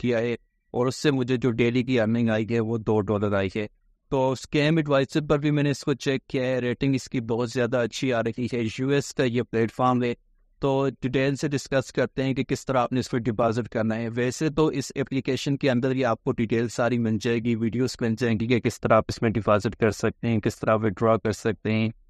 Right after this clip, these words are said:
किस तरह आप इसमें से इनकम जो है वो जनरेट कर सकते हैं। लेकिन मैं आपको डिटेल से बता देता हूँ ताकि आपके लिए आसानी हो जाए। वीडियो के साथ आपने जुड़े रहना है ताकि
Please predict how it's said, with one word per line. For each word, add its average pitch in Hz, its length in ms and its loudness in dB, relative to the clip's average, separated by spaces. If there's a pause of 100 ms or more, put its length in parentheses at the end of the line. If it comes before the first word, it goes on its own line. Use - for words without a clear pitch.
(240)
किस - 180 0
तरह 135 140 6
आप 117 160 4
इसमें 123 220 0
से 120 260 0 (160)
इनकम 120 400 2
जो 113 140 2
है 113 120 4
वो 113 140 0
जनरेट 107 460 0
कर 120 80 0
सकते - 380 -4
हैं। 120 160 0
लेकिन 123 300 -2
मैं 131 120 2
आपको 123 300 -2
डिटेल 117 380 0
से 131 160 -2
बता 107 300 2
देता 110 260 0
हूँ 110 160 0
ताकि 107 380 2
आपके 110 400 2
लिए 113 140 4
आसानी 101 380 0
हो 98 120 0
जाए। 98 200 0
वीडियो 143 520 -2
के 151 120 2
साथ 139 340 0
आपने 123 340 2
जुड़े 123 300 0
रहना 117 300 -2
है 120 160 -2
ताकि 113 440 2